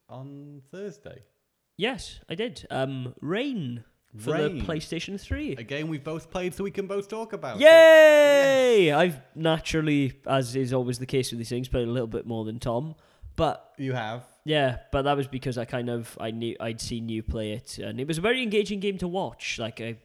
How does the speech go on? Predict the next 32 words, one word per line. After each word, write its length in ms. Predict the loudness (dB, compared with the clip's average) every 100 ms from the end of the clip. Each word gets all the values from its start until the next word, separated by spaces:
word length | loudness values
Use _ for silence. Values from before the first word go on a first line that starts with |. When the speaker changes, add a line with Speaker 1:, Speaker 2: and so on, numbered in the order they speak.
| _ -12
Speaker 2:
was 120 | -6
very 260 | -2 -2
nice 300 | -2 -6 -8
to 100 | -12
sit 200 | -12 -10
down, 360 | -6 -6 -4 -8
and 340 | -10 -12 -14 -18 _ -20 -20 -18
it's 180 | -12 -8
so 160 | -6
chilled 340 | -6 -8 -8 -8
out. 180 | -10 -12
It's 160 | -10
like, 400 | -10 -10 _ -20 -18
it's 240 | -16 -12
supposed 300 | -12 -10 -10
to 80 | -8
be 40 |
inspired 380 | -10 -6 -6 -6
by 200 | -6 -8
French 440 | -8 -8 -8 -8
silent 320 | -8 -8 -10 -10
movies, 520 | -12 -10 -12 -14 -18
hence 280 | -18 -18 -18
the 100 | -18
score, 500 | -18 -14 -12 -12 -12
and 300 | -14 -16 -20 _ _ _ _ _ _ _ _ _ _ _ _ -14
Speaker 1:
Yeah, 280 | -10 -8 -6
Speaker 2:
a 60 |
Speaker 1:
the 60 | -8 -8
Speaker 2:
lot 120 | -10 -12
of 140 | -10
words 600 | -6 -6 -6 -8 -12 -12